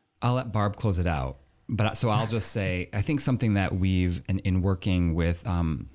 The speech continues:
a more, uh, national organization about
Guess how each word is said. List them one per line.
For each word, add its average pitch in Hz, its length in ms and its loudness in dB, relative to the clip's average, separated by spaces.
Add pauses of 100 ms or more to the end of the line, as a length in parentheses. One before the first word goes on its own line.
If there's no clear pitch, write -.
(380)
a 95 100 2
more, 90 640 2
uh, 85 160 -2
national 85 600 0
organization 87 600 0
about 82 320 -2